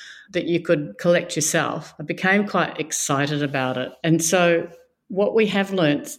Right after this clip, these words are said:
in twenty eighteen is actually for the detection of the precancer we're interested in, self-collection with a swab is just as accurate as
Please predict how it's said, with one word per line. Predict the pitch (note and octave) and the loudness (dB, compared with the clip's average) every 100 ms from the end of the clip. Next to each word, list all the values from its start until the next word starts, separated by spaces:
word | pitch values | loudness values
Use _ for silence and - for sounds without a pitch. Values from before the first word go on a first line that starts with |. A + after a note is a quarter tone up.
| _ | _
in | E3+ D3+ | -2 0
twenty | F3 E3 D3 | 2 2 2
eighteen | C#3+ C3 E3+ D#3+ D3 | 0 0 0 2 4
is | C#3+ C#3+ - | 2 0 -4
actually | F3 - E3+ D#3 D3 D3 - - _ | -6 -4 -2 0 -2 -4 -18 -20 _
for | - | -6
the | E3+ F3+ | -2 -2
detection | F3 G3 G3 G#3+ | -2 -4 -4 -6
of | |
the | F#3+ | -4
precancer | - D#3+ D#3+ D3+ D3+ | 0 0 0 -2 0
we're | D#3 C#3+ | 0 2
interested | D3 D#3 D#3+ D#3 C#3+ | 0 -2 -6 -6 -4
in, | B2+ D3 - | -4 -4 -6
self-collection | - G3 G3 - F3+ E3+ D#3+ | -4 -2 -2 -2 -4 -2 -2
with | C#3+ | 0
a | C#3 | -2
swab | - D#3+ D3+ D3+ | -4 -2 -2 -4
is | D#3 | -8
just | - F#3 F3 F3+ | -6 -6 -4 -4
as | D#3 | -2
accurate | D3+ D3+ D#3+ C3 - | -2 -2 -4 -4 -6
as | C#3+ | -12